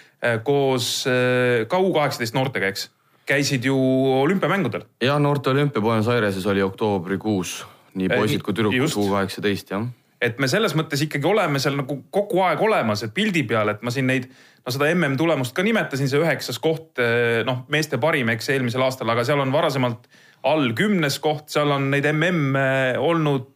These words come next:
Speaker 1: vist üks kord olime ainult eemale jäänud, et põhimõtteliselt me oleme kogu aeg pildi peal ikkagi.
Speaker 2: Jaa, et, äh, noh, ma ütleks, et, äh,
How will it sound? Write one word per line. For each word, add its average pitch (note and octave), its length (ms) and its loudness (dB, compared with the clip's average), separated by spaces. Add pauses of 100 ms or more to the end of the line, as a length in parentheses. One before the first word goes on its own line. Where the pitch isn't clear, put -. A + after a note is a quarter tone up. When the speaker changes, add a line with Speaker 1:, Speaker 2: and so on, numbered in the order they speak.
(180)
Speaker 1:
vist - 200 -8
üks - 200 -4
kord F3 280 0
olime A#2+ 240 0
ainult B2 160 -2
eemale A#2+ 320 0
jäänud, A2+ 240 -2
et G#2+ 120 -6
põhimõtteliselt C#3+ 420 -2
me C#3+ 60 -2
oleme C#3 180 0
kogu F3+ 200 -2
aeg A#2+ 120 -2
pildi D#3 260 -2
peal - 180 -12
ikkagi. - 260 -8
Speaker 2:
Jaa, G#2+ 200 2
et, - 160 -6
äh, G#2 360 2
noh, A#2+ 200 -2
ma C3+ 120 0
ütleks, D3+ 240 -4
et, G#2 220 -6
äh, A2 140 0